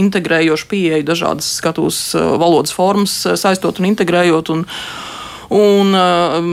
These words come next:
piemēram, Teātru Trupai Kvadrifrons arī bija tāda, mm, klusa ļoti iepriekšējā sezona. Es ļoti ceru, ka tur notiks visādas jaunas un foršas lietas. Un arī viņi ir, kā zināms, tāda telpu, u, u,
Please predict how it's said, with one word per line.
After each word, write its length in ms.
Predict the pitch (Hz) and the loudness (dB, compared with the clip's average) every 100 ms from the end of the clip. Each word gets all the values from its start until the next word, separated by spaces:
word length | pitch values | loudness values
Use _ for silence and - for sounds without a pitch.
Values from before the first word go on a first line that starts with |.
| 165 160 | -2 -2
piemēram, 360 | 170 160 165 160 | 0 0 0 0
Teātru 260 | 185 175 | 0 -2
Trupai 160 | 196 170 | -2 -2
Kvadrifrons 520 | - 247 226 214 214 220 | 0 0 0 0 2 0
arī 140 | 208 | 0
bija 240 | 202 196 190 | -2 -2 0
tāda, 420 | 180 190 185 185 | 0 2 2 0
mm, 440 | - 233 120 110 196 | -2 -4 -4 -6 -2
klusa 360 | 226 233 - | 0 2 2
ļoti 340 | 196 190 220 220 | 2 2 2 0
iepriekšējā 380 | 202 190 180 170 | 0 0 -2 0
sezona. 580 | 208 180 156 165 165 160 | 0 2 2 2 0 -2
Es 140 | - | -4
ļoti 180 | 175 165 | -6 -4
ceru, 220 | 190 175 | -2 -2
ka 100 | 170 | -4
tur 140 | - | -6
notiks 300 | 175 170 165 | -4 -2 -4
visādas 340 | 175 180 160 175 | -4 -2 0 2
jaunas 360 | 190 160 165 175 | 2 2 -2 -4
un 120 | 175 | -2
foršas 300 | 185 - - | -2 -2 0
lietas. 300 | 185 - - | 0 0 0
Un 80 | 170 | 0
arī 80 | 165 | 2
viņi 360 | 226 269 247 214 | 2 4 4 2
ir, 100 | 226 | 0
kā 180 | 202 180 | 0 2
zināms, 420 | 208 175 170 - | 2 0 -2 -4
tāda 220 | 165 170 - - | -4 -4 -6 -2
telpu, 680 | 196 202 208 208 202 190 180 | 4 4 2 0 0 0 0
u, 440 | 190 185 180 165 - | 0 0 2 0 -4
u, 320 | 69 110 170 | -8 -6 -6